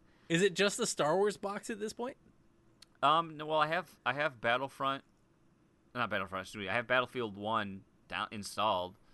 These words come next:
Speaker 2: but I never bothered to play it. And I have E A Access, but there's, there's nothing else right on there I've wanted to get. And I've been holding off on activating a Game Pass trial because I was like, I knew I wasn't gonna be home. So there was no point in getting, like, a fourteen-day trial when I wasn't gonna be gone for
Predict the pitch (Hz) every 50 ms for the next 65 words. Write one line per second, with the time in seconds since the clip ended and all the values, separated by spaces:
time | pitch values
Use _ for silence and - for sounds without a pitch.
0 | - - - - - 101 107 110 107 98 101 101 101 101 98 95 85 - 98 101
1 | 98 98 98 - 98 104 101 101 117 123 127 123 113 110 - - _ _ _ _
2 | - _ _ _ _ 117 120 113 107 101 107 113 120 - - 92 92 98 98 -
3 | - - 98 95 101 95 92 - - - 95 95 95 107 104 101 98 95 98 98
4 | - - - _ _ 73 92 101 95 65 78 95 98 101 98 98 95 92 90 95
5 | 95 95 95 92 92 - - 101 110 127 127 - _ _ 110 113 110 104 101 95
6 | 113 98 110 123 123 117 120 110 113 110 107 - 104 92 82 101 104 - - 95
7 | 104 98 98 101 95 90 85 80 101 113 147 160 - 98 92 95 - - - 98
8 | 95 90 92 104 104 113 90 107 95 95 95 92 - 101 92 - - 98 101 95
9 | 87 - _ 101 110 107 101 95 101 98 87 92 90 87 82 85 - 123 127 107
10 | 87 87 95 - _ - _ - - - - - - _ _ - - 101 98 98
11 | 98 92 110 101 - 101 98 95 95 92 - 95 85 87 90 - 90 - - -
12 | - - 107 98 - 92 92 92 87 85 85 82 - 107 117 110 92 90 90 90
13 | 87 82 80 80 82 85 - - 90 82 80 80 80 - 92 92 92 87 87 85
14 | - - 85 82 80 78 -